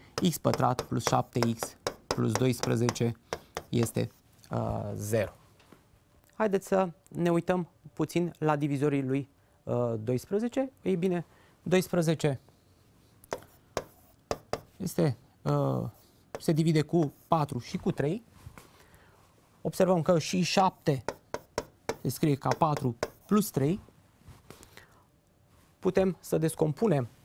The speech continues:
această ecuație, x pătrat plus șapte x plus doisprezece, ca fiind x plus patru pe lângă x plus trei.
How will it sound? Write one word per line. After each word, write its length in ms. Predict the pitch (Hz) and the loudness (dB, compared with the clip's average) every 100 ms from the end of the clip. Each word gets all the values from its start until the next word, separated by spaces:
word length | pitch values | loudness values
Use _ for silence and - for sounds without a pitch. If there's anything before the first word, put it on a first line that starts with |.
| _ | _
această 540 | - 123 139 131 127 120 - _ | -8 -2 -2 0 -2 -2 -8 _
ecuație, 640 | - 123 127 147 - 160 165 _ _ _ - - _ - - _ - - - 147 | -6 -2 2 0 2 0 0 _ _ _ -20 -20 _ -14 -14 _ -12 -12 -4 -2
x 120 | - | 0
pătrat 640 | 131 123 131 127 - - - | 0 2 2 2 -4 -14 -6
plus 180 | 131 - | -2 0
șapte 480 | 127 127 - 123 | 2 0 0 -2
x 180 | 117 - - - - - | -2 -6 -10 -10 -10 -6
plus 240 | 127 117 | -4 0
doisprezece, 720 | 131 165 - 165 165 165 170 - _ - - _ _ - - - | 0 0 0 0 0 0 -2 -2 _ -14 -14 _ _ -14 -12 -4
ca 180 | - 196 | 4 4
fiind 440 | - 147 165 - - - - - _ - - _ _ _ _ _ - - - - - 208 | 4 2 2 0 -10 -20 -20 -20 _ -20 -20 _ _ _ _ _ -20 -20 -20 -20 -2 0
x 120 | - | 0
plus 200 | - 127 | 0 -2
patru 440 | - 139 151 190 233 - - - - - _ - - - - - _ _ _ _ _ - - _ _ - - _ _ - - - | 2 2 2 -2 -4 -10 -14 -12 -12 -12 _ -16 -14 -14 -14 -16 _ _ _ _ _ -16 -16 _ _ -12 -12 _ _ -16 -12 0
pe 100 | 180 | 4
lângă 320 | 131 135 131 - - - - - - - - - | 4 4 2 -2 -8 -12 -12 -14 -16 -14 -8 -2
x 200 | 127 - - _ - - - _ - - | -2 -4 -14 _ -14 -14 -18 _ -10 -2
plus 140 | 135 | 2
trei. 200 | - 147 | 4 4